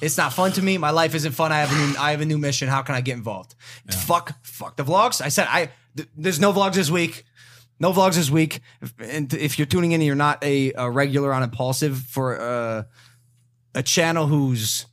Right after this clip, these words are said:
Speaker 1: primarily built on consistency, it's, uh, it's not necessarily safe for the business, but, and, and I know it's a minor sacrifice, but, like, I, I,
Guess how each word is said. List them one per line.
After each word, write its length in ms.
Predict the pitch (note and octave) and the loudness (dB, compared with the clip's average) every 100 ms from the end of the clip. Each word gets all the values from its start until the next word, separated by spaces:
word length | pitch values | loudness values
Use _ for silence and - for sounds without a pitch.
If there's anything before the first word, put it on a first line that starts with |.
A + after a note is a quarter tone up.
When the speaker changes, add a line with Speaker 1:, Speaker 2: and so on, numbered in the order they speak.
| _ _ _ _ _ _ _ _ _ _ _ _ _ _ _ _ _ _ _ _ - _ - | _ _ _ _ _ _ _ _ _ _ _ _ _ _ _ _ _ _ _ _ -20 _ -6
Speaker 1:
primarily 540 | A#4+ B4 G4 B3+ G#3 | -2 0 2 2 2
built 320 | D3 F3+ F3 | 2 2 2
on 140 | E3 C#3+ | -2 -2
consistency, 960 | D3 B2+ D#3 D3 D#3+ D3+ F3 F3+ - _ _ _ _ _ _ _ _ _ _ _ _ _ _ _ - | -2 0 -2 -2 -4 -2 -2 -2 -6 _ _ _ _ _ _ _ _ _ _ _ _ _ _ _ -6
it's, 280 | D#3 - F3 | -2 0 2
uh, 360 | D3 C#3 A#2+ - _ _ _ _ _ _ _ _ _ | 2 2 -2 -6 _ _ _ _ _ _ _ _ _
it's 120 | - | -4
not 180 | E3+ D#3+ | 0 0
necessarily 440 | D3+ C3 D3+ C#3+ | 0 0 0 0
safe 540 | A#2+ - D#3 D#3+ - - _ _ _ _ _ _ _ _ _ _ | -2 -2 0 -2 -6 -14 _ _ _ _ _ _ _ _ _ _
for 140 | - D3 | -4 -2
the 80 | |
business, 540 | C3 D3+ E3 F3+ - - _ _ | 0 0 0 -2 -4 -6 _ _
but, 260 | D#3 D3+ - | -2 -2 -2
and, 160 | D3+ C#3+ | -6 -2
and 140 | D#3 | 0
I 60 | D3+ | 2
know 160 | D#3+ | 2
it's 120 | D3+ - | 0 -2
a 80 | |
minor 240 | C#3+ D3 C#3+ | 0 0 2
sacrifice, 460 | D3 C#3 - D#3+ - | 0 -2 0 0 0
but, 120 | D3 | -4
like, 120 | C#3+ | 0
I, 120 | D#3+ - | 0 2
I, 120 | D#3+ | 2